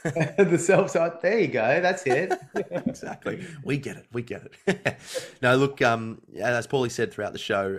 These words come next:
Speaker 1: um, this is a video, um, podcast as well. You can check it out on both our YouTube channels. Um,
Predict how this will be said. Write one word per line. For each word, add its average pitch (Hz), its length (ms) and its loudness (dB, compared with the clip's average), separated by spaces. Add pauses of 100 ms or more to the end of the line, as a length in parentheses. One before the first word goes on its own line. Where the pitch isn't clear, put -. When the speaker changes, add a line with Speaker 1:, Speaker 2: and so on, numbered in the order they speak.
Speaker 1:
um, 92 360 -6
this 110 160 -10
is 107 80 -8
a 104 40 -8
video, 101 540 -2 (320)
um, 95 240 -8
podcast - 460 -8
as - 120 -16
well. 95 120 -6
You 95 60 -10
can 110 100 -10
check 123 200 -8
it 104 80 -4
out 101 100 -4
on 98 80 -10
both 117 220 -8
our 107 80 -8
YouTube 98 360 -12
channels. 98 680 -10
Um, 95 420 -6